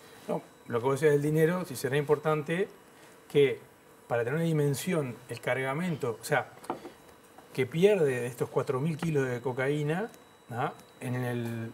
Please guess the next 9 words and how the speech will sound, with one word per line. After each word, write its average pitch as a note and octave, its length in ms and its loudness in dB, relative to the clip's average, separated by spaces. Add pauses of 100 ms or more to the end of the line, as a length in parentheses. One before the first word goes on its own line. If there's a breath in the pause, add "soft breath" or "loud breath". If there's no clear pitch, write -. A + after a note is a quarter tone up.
(100)
digamos, B2 300 -4
el B2+ 80 -4
mercado D3+ 320 -2
salida E3 380 2
de D3 60 0
nuestro D#3 260 0
mercado, E3 580 2
la C3+ 120 -2
producción E3+ 680 -2